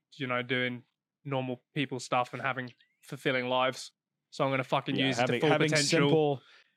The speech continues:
Speaker 2: having simple, meaningful lives with, like, good core memories that'll s-, stick with them forever.
Speaker 1: I got good core
Speaker 2: Versus
Speaker 1: memories,
Speaker 2: us.
Speaker 1: bro. Heard of Racist Mario? Hmm?
Speaker 2: No, do you, do you look back on that fondly?
Speaker 1: No.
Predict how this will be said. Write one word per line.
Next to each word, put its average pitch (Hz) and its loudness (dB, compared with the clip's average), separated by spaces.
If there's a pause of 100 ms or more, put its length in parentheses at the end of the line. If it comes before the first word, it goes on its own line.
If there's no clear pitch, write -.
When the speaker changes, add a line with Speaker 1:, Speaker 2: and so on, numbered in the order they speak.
(240)
Speaker 2:
having 131 0
simple, 135 0
meaningful 123 -2
lives 107 -2
with, 101 -8
like, 101 -8 (280)
good 143 0
core 139 0
memories 120 0
that'll 110 -2
s-, - -6
stick - -4
with 117 -4
them 117 -2
forever. 110 -2
Speaker 1:
I 247 6
got 269 6
good 233 2
core 247 8
Speaker 2:
Versus 226 8
Speaker 1:
memories, 226 8
Speaker 2:
us. - 0
Speaker 1:
bro. 240 8
Heard 240 6
of 214 4
Racist 240 4
Mario? 254 6 (220)
Hmm? 277 4 (300)
Speaker 2:
No, 131 -2 (100)
do 156 -6
you, 180 -6
do 147 -2
you 180 2
look 185 0
back 165 4
on 160 2
that 160 0
fondly? 165 0 (1300)
Speaker 1:
No. 147 2